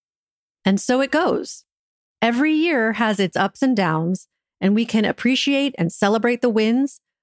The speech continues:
while hopefully learning and growing from the challenges. As we head into the new year, I wanted to do an episode of top takeaways from the podcast in twenty twenty-three.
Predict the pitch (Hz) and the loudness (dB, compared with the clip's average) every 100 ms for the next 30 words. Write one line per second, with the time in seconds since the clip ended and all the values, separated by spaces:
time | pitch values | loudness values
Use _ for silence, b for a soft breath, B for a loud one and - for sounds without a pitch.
0 | _ 196 190 247 320 - 311 294 214 220 | _ -2 0 0 -2 0 2 2 2 2
1 | 226 226 196 180 180 180 175 175 175 175 | 0 0 0 2 2 0 -2 -2 0 0
2 | 180 175 139 131 - 156 185 - _ _ | 0 -2 -2 -2 -4 -6 -6 -12 _ _
3 | _ _ _ _ _ - 294 349 311 277 | _ _ _ _ _ -2 0 2 2 2
4 | 294 269 262 240 220 214 196 175 175 175 | 2 0 2 0 2 2 2 2 0 -2
5 | - _ _ _ - 208 294 427 320 254 | -6 _ _ _ -2 0 0 0 0 0
6 | 226 196 196 196 202 190 175 165 - 220 | 0 0 -2 0 0 0 0 -4 -4 -2
7 | 233 - - 233 233 160 151 175 170 170 | -2 -6 -2 0 2 2 4 2 2 0
8 | 170 190 175 165 135 190 180 196 180 - | 2 0 -2 -2 -2 -2 -2 0 0 2
9 | 160 165 170 175 254 277 190 190 | 0 2 0 2 0 0 -2 -4